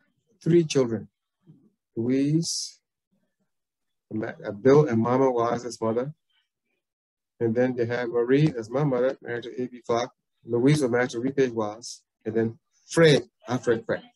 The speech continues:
is the third one, married to, you know, Jennifer Tubman? They're married to her sister.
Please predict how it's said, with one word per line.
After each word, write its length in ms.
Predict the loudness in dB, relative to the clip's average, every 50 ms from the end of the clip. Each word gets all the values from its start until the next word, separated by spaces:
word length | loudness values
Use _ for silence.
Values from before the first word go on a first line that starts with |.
| _ -20
is 60 | -18
the 80 | -16 -14
third 280 | -8 -4 -4 -2 -2 -4
one, 140 | -6 -12 -14 -14
married 300 | -8 -4 -2 -2 -2 -2
to, 180 | -2 -4 -4 -6 _ _ _ _ _ _ _ _ _ _ _ _ _ 4
you 60 | 6
know, 100 | 6 8
Jennifer 420 | 8 8 6 6 6 4 4 2 2 0 0
Tubman? 420 | 0 0 2 4 2 2 0 -2 -8 _ _ _ _ _ _ _
They're 100 | -8 -4
married 260 | -2 0 0 0 0 0
to 100 | 0 0
her 140 | 0 -2
sister. 500 | -2 -4 -4 -4 -4 -4 -6 -10 -12 -12